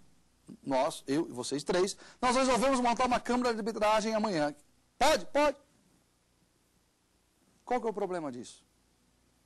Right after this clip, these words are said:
O problema é que, como qualquer outra empresa, como qualquer outra prestadora de serviços,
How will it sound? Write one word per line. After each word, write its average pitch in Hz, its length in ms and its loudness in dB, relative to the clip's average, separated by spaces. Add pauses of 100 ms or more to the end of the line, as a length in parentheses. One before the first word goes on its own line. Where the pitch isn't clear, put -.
(100)
O 262 40 -14
problema 220 340 0
é - 20 -8
que, 143 320 -4
como 196 300 -4
qualquer 170 400 -2
outra 139 340 -6
empresa, 127 440 -8
como 147 220 -12
qualquer 139 460 -8
outra 127 260 -10
prestadora 117 440 -14
de - 80 -20
serviços, 170 480 -8